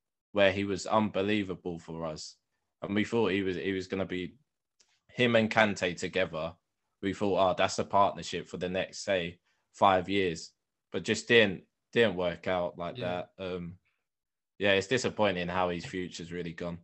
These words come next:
Speaker 1: but what can you do?
Speaker 2: But yeah, in terms of A C, you know, they got Tomori, they, um, got Sandro Tonali, and who, what's their striker's name? The Portuguese one? Um,
Speaker 1: Uh, Rafael Leao.
Speaker 2: Good spine.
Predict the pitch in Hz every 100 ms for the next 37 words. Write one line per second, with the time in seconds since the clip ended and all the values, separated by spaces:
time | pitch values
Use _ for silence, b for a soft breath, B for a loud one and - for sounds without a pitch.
0 | _ _ - 80 - _ _ _ _ _
1 | _ _ _ _ - 90 - 90 87 95
2 | 95 - 131 147 151 139 131 165 160 151
3 | 139 143 147 127 - 147 139 127 - _
4 | _ 139 143 131 139 131 - 143 139 139
5 | 131 131 131 127 127 127 123 123 123 120
6 | - _ 147 131 151 135 131 127 131 127
7 | 123 123 123 123 117 117 120 127 139 170
8 | 190 202 196 202 190 180 175 185 202 202
9 | 165 - 170 170 175 175 170 180 202 -
10 | - 143 139 135 135 95 92 92 90 104
11 | 101 104 101 101 98 95 87 _ - 98
12 | 98 92 85 _ _ _ 127 170 165 -
13 | 160 143 135